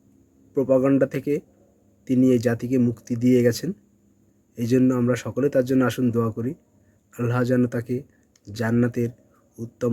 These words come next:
মাকাম প্রদান করেন। তার পরিবারে যারা বেঁচে আছেন তাদেরকে আল্লাহ সহি সালামতে রাখেন।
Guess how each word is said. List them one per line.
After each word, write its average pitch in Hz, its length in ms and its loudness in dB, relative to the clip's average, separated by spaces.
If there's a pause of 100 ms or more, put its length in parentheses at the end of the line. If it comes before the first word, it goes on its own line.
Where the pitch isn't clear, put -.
মাকাম 123 340 -4
প্রদান 117 300 -4 (100)
করেন। 123 180 0 (1120)
তার 127 160 -8 (100)
পরিবারে 123 420 0 (100)
যারা 120 200 -2 (1800)
বেঁচে 113 240 -2
আছেন 123 260 -4 (280)
তাদেরকে 123 380 -6
আল্লাহ 127 280 -2 (760)
সহি 127 260 -6
সালামতে 127 440 0
রাখেন। 120 300 -4